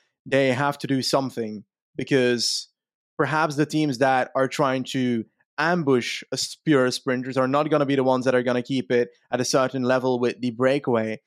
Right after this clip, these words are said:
So, and the, and the other teams that want to actually ambush on that final climb can't really afford to control the entire day, I dare to say as well. So I, I was not surprised that they initially started somewhat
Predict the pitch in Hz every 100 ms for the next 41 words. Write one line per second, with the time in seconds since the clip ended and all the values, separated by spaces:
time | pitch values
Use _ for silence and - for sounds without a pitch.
0 | _ - - 139 131 127 123 _ _ _
1 | 156 160 147 - 156 156 165 156 151 165
2 | 139 143 123 131 165 233 170 131 120 -
3 | 123 120 117 123 120 117 120 - 123 135
4 | 151 143 156 151 151 151 147 - 196 233
5 | 127 113 - 127 - 139 127 123 117 117
6 | 120 117 117 117 127 123 123 117 - 120
7 | 113 117 113 110 139 139 139 131 _ _
8 | _ _ _ _ 139 170 190 196 - 160
9 | 180 185 180 190 202 - - 165 185 190
10 | 214 - 185 190 - 156 147 170 - 202
11 | - 180 175 165 180 170 165 151